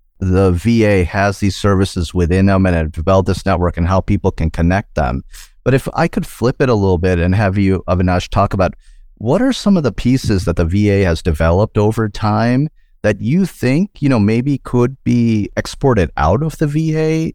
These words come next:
and been used in primary care practices, right? Like, what are key features you think that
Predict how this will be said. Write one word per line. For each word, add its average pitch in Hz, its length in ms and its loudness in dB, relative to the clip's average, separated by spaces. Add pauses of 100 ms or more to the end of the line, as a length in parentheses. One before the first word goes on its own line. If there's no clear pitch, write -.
and 95 160 2
been 92 220 2
used 113 420 2
in 98 120 2
primary 90 520 0
care 80 240 -2
practices, - 880 -4
right? 82 240 2
Like, 85 200 0 (580)
what - 140 0
are 156 180 -2
key 147 240 -2
features 95 600 0
you 90 100 0
think 95 260 0
that 85 220 0